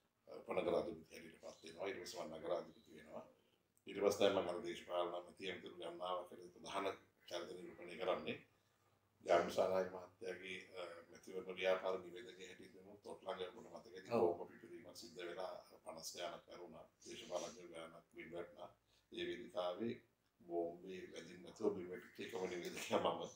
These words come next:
Speaker 1: ඒ නවය මගේ ජීවිතේ බේරුණා. ඒ වගේ විශාල අත්දැකීම් තියෙනවා. ඉතින් ඉස්සරහටත්, අ, මම හිතන්නේ දේශපාලනේ තාම අතහැරලා නැහැ. මම හිතන්නේ දේශපාලනය කියන්නේ මේ ආවරණයක් නෙමෙයි, සමාජ සේවයක්. අපි ළඟට එන හැම මනුස්සයටම දේශපාලනයෙන්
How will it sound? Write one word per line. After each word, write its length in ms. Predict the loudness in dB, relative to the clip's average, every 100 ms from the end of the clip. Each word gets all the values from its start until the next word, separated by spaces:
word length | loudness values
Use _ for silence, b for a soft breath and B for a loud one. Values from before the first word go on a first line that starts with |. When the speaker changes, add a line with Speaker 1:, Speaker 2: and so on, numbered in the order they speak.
| -12
Speaker 1:
ඒ 160 | -12
නවය 520 | -8 -6 -4 -2 -2 0
මගේ 280 | 0 0
ජීවිතේ 440 | -2 -2 -2 -2 4
බේරුණා. 440 | 6 8 8 8 6 B B
ඒ 160 | 6
වගේ 280 | 12 12 12 4
විශාල 400 | -2 4 12 12
අත්දැකීම් 440 | 12 12 2 0
තියෙනවා. 320 | 0 2 2 2 B B B B B
ඉතින් 240 | -16 -8
ඉස්සරහටත්, 480 | -2 8 10 10 10 10 8 6
අ, 100 | 8 10
මම 180 | 8
හිතන්නේ 300 | 4 6 6
දේශපාලනේ 460 | 8 6 8 10 10
තාම 200 | 10 8
අතහැරලා 360 | 8 6 4 2
නැහැ. 140 | -2
මම 80 | -2
හිතන්නේ 240 | 0 -2
දේශපාලනය 500 | -2 -6 0 2 2
කියන්නේ 280 | 0 0 0
මේ 100 | 0
ආවරණයක් 460 | 0 0 0 -2 -8
නෙමෙයි, 200 | -10 -8
සමාජ 320 | -8 -8 -6
සේවයක්. 400 | -2 -2 -4 -10 _ b b -10
අපි 160 | -6
ළඟට 280 | -2 -2 -2
එන 160 | -6 -6
හැම 120 | -4 -4
මනුස්සයටම 600 | -4 -6 -8 -8 -6 -2 -2 -2
දේශපාලනයෙන් 760 | -4 -10 0 4 4 2 -8